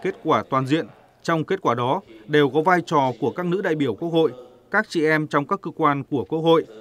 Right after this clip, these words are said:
Đặc biệt, nhiệm kỳ Quốc hội khóa mười lăm có tỷ lệ đại biểu Quốc hội nữ đông nhất trong mười nhiệm kỳ gần đây,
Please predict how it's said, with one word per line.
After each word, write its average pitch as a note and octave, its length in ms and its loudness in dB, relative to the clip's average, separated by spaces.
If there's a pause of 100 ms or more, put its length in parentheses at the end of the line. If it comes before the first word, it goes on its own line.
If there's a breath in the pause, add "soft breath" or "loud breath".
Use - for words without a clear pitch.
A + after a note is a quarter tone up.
(440)
Đặc D3+ 160 0
biệt, D3+ 200 6 (320)
nhiệm D#3 160 -2
kỳ D#3+ 160 4
Quốc F#3+ 140 2
hội F#3 180 0
khóa D3 260 0
mười D#3+ 120 0
lăm D#3+ 220 -2
có C#3+ 200 0
tỷ C#3+ 100 -2
lệ B2+ 200 -2
đại C3 200 -6
biểu C3 200 -4
Quốc E3+ 160 -4
hội E3 180 2
nữ D#3 260 -2
đông D#3+ 260 0
nhất A3+ 200 2
trong D3+ 260 -2
mười C#3+ 160 2
nhiệm C3 180 -6
kỳ C3 160 -4
gần B2+ 140 -4
đây, D#3 260 4